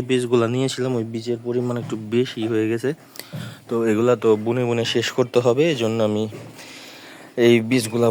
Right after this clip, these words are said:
বুনে দিলাম। তো এরপরের ভিডিওতে দেখাবো যে বীজগুলা কেমন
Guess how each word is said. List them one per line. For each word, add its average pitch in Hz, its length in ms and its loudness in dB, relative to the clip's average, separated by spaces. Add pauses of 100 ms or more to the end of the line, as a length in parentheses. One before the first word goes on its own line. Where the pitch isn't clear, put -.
বুনে 127 240 4
দিলাম। 113 240 4 (2000)
তো 131 80 0 (320)
এরপরের 127 440 4
ভিডিওতে 127 420 2 (640)
দেখাবো 113 320 2 (120)
যে 113 100 4 (920)
বীজগুলা 117 480 4 (920)
কেমন 120 280 4